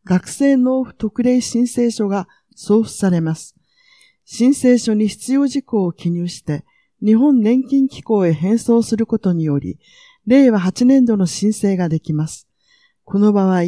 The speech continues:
学生証の写し、または在学証明書の添付は不要です。問い合わせ、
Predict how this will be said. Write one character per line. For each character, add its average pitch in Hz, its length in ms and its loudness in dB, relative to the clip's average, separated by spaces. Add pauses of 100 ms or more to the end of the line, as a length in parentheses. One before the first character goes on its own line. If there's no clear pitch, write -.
(480)
学 185 200 2
生 285 260 0
証 220 240 0
の 170 120 0
写 190 220 -4
し、 - 300 -6 (100)
ま 165 160 -2
た 233 160 0
は 202 160 -2
在 214 280 2
学 254 180 -2
証 247 240 0
明 247 180 4
書 190 140 -2
の 160 120 -2
添 180 240 -4
付 - 140 -8
は 180 160 -4
不 - 140 -6
要 170 200 -2
で 156 140 -2
す。 - 240 -16 (760)
問 208 180 2
い 208 60 4
合 202 80 4
わ 196 100 0
せ、 180 280 -4